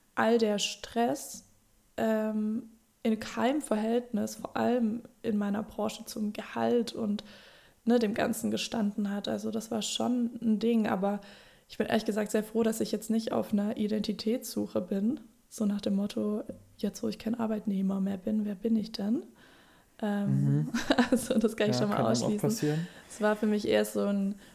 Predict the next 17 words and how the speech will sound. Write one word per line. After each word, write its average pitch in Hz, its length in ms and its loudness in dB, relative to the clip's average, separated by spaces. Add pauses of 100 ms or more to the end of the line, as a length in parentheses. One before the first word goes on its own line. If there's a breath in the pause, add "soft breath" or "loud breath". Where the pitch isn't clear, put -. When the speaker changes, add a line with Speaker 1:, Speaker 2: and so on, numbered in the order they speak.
Speaker 1:
Befreiungsschlag, 214 800 2
dass 202 160 -2
ich 202 140 -6
jetzt 208 380 -4
wirklich 208 600 -2 (460)
ich 226 260 0
sein 208 280 0
kann 208 460 -2
und 220 520 -2
auch 208 120 -4
die 214 120 -6
Dinge 214 220 0
machen 226 280 -2
kann, 214 200 -2
die 202 60 -2
mir 208 140 -2
Spaß 220 500 -4